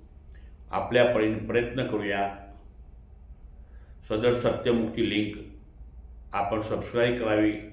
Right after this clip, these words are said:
लाईक करावी व मतदान वाढावे म्हणून सत्यमुक्ती लिंक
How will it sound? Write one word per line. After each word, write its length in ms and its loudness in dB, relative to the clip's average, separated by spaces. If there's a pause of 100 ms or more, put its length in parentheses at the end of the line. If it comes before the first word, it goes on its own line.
(300)
लाईक 420 0
करावी 360 4 (1700)
व 180 0
मतदान 540 2
वाढावे 460 4
म्हणून 440 -4 (1400)
सत्यमुक्ती 680 2
लिंक 440 -2